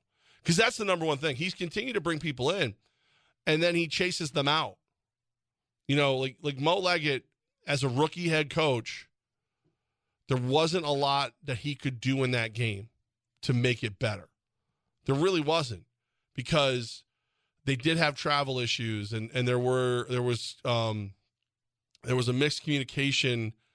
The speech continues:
that is turning into a, a huge league thing, and, like, like, it's insane how that whole thing is going down. But there was a lot, there's a lot of a-, animosity between the ownership groups and, and things of that nature.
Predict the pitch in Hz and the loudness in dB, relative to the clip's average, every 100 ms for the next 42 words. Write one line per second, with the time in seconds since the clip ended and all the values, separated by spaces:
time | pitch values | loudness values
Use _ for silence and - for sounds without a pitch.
0 | _ _ _ _ 127 120 - - 131 127 | _ _ _ _ 0 0 -2 -2 0 0
1 | 123 120 107 107 110 104 - 156 143 113 | 0 0 -2 -2 -8 -8 -4 -2 -2 0
2 | 127 117 - 117 110 107 104 101 90 _ | 0 -2 -2 0 0 -2 -2 -4 -8 _
3 | _ _ - 107 127 117 117 110 - 120 | _ _ -10 -8 -6 -4 -2 -2 0 0
4 | 120 113 110 - _ _ _ _ _ 120 | 0 -2 -8 -16 _ _ _ _ _ -2
5 | 120 117 107 120 113 120 107 107 107 107 | 0 0 0 -2 -2 -2 -4 -2 -2 0
6 | 101 107 131 127 123 139 143 - _ _ | -2 -2 0 0 2 2 0 -4 _ _
7 | _ _ 120 127 156 131 127 147 147 143 | _ _ -2 0 2 0 0 0 0 0
8 | 143 131 131 131 - 123 117 131 117 123 | -2 0 0 0 -4 -8 -6 -4 -2 -2
9 | 120 - 107 113 104 98 107 110 123 113 | -2 -4 -4 -4 -4 -6 -10 -6 -4 -2
10 | 120 117 113 110 104 | 0 0 -2 -2 -4